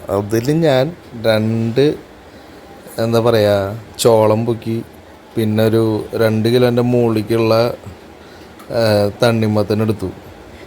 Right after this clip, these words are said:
ഈ മൂന്ന് ഐറ്റം എടുത്തപ്പോൾ എൻ്റെ കയ്യിൽ മൊബൈൽ പിടിക്കാനുള്ളൊരു വഴിയില്ല കേട്ടോ. ആകെ ലോക്കായ സിസ്റ്റമായി. ആനൂട്ടിനെ പോയിട്ട് ആനയ്ക്ക് എന്തെങ്കിലും കൊടുക്കണം എന്നുള്ളത് ഭയങ്കര ആഗ്രഹമായിരുന്നു.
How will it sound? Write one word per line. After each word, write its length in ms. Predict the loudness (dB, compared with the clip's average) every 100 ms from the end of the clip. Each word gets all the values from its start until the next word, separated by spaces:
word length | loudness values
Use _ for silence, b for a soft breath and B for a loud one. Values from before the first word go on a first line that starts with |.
| -10
ഈ 80 | -4
മൂന്ന് 540 | 0 2 4 2 2 2
ഐറ്റം 280 | 0 0
എടുത്തപ്പോൾ 640 | -2 0 0 0 0 0 -4 -12 -20 -20 -16 -6
എൻ്റെ 220 | -4 0
കയ്യിൽ 340 | 2 2 2 2
മൊബൈൽ 280 | 0 2 0
പിടിക്കാനുള്ളൊരു 480 | 0 2 2 4 4
വഴിയില്ല 400 | 4 2 0 -2
കേട്ടോ. 220 | -2 -4 -6 -14 -20 -8
ആകെ 380 | -4 -2 0 0 0 0
ലോക്കായ 480 | -2 -2 -2 -2 -2
സിസ്റ്റമായി. 460 | -4 -6 -4 -6 -8 -16 -20 -20 -18 -16 -16 -20 _ _ _ _ _ _ _ _ _ _ _ _ _ _ _ -12 -2
ആനൂട്ടിനെ 560 | 0 0 0 -2 -2
പോയിട്ട് 320 | 0 0 0 -2
ആനയ്ക്ക് 500 | 0 -2 -4 -4 -4
എന്തെങ്കിലും 280 | -4 -6 -4
കൊടുക്കണം 500 | -4 -4 -6 -6 -4
എന്നുള്ളത് 260 | -2 -2
ഭയങ്കര 460 | 0 -2 -2 -4 -2
ആഗ്രഹമായിരുന്നു. 680 | -2 -2 -2 -2 -4 -8